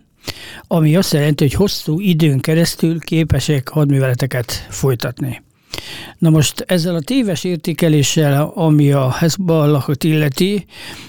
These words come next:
gyakorlatilag a figyelem is elterelődött az északi területre,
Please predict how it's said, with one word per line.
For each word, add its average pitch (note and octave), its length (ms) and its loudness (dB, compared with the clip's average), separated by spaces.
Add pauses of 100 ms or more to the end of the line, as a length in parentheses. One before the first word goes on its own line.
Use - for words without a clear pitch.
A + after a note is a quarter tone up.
(260)
gyakorlatilag E3 1000 2
a E3+ 60 -2
figyelem D3 380 -2
is C3+ 140 -2
elterelődött C3+ 840 0
az C#3 160 2
északi D3+ 540 0 (100)
területre, D#3 800 2